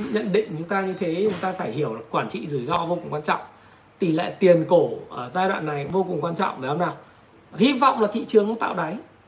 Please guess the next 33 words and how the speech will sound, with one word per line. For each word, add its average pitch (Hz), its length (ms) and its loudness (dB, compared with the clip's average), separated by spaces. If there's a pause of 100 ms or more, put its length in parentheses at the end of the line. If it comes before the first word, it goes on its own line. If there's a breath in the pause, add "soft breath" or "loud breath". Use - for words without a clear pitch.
(160)
Thế - 60 -10
nhưng 220 140 0
mà 202 260 2
ngày 190 200 0
hôm 208 100 2
nay 220 340 4
kết 254 100 0
thúc 269 160 -4
rồi 202 120 0
này. 175 160 -4 (480)
Để 156 80 -12
xem 196 340 0
nước 214 100 2
ngoài 190 240 0
bán 156 300 -4
dòng 190 220 -4
bao 180 140 0
nhiêu 180 300 -2
tổng - 180 -6
cộng - 280 -6
nhá. 185 160 -2 (1300)
Đấy, - 120 -18
sau - 180 -10
đó 170 140 -4
chúng 170 80 -8
ta 175 120 -4
sẽ 175 120 -8
trao 180 180 -4
đổi 156 200 -4
về 123 120 -8
phần 135 200 -10
chủ 135 140 -10
đề 131 160 -10